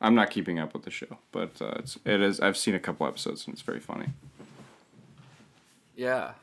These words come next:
Speaker 2: Um, the funniest people from Denver, some people have said.
Speaker 1: Yeah. Uh, obviously,
Speaker 2: I,
Speaker 1: you
Speaker 2: I'd
Speaker 1: haven't
Speaker 2: argue
Speaker 1: s-,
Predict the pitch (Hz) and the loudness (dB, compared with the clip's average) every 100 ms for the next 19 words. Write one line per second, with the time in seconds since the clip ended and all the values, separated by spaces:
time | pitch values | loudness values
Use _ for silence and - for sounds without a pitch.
0 | _ 107 113 113 113 113 110 110 113 _ | _ -4 -2 0 -2 -2 -6 -10 -14 _
1 | _ _ _ - - _ _ _ _ - | _ _ _ -20 -20 _ _ _ _ -8
2 | 131 175 185 214 208 214 196 185 190 175 | -2 4 6 4 2 0 0 -2 -2 0
3 | 202 160 107 92 - 113 113 113 107 101 | 0 0 -2 -6 -8 -8 -8 -12 -12 -12
4 | - 92 78 73 - 120 - 147 196 120 | -14 -8 -6 -6 -10 -14 0 4 6 4
5 | 85 - _ _ _ _ _ _ - 117 | 0 -6 _ _ _ _ _ _ 0 4
6 | 113 113 113 110 - 147 175 196 202 196 | 6 6 6 4 4 4 6 6 6 10
7 | 190 233 220 185 180 190 175 175 - | 10 12 10 10 8 6 6 0 -4